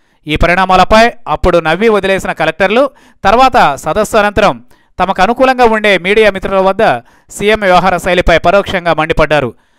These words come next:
"తాము కుటుంబాలను వదులుకుని పనిచేయాలా?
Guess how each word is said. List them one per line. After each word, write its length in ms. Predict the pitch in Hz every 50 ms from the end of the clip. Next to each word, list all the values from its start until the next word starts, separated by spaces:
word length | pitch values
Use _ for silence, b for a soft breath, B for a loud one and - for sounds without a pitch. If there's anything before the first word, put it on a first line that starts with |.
| _ _ _ - 165
"తాము 260 | 160 170 175 156 139
కుటుంబాలను 560 | - 175 156 190 190 196 185 185 185 170 160
వదులుకుని 440 | 156 165 180 185 180 - 190 208 214
పనిచేయాలా? 680 | - - 170 180 - 190 175 175 185 202 233 277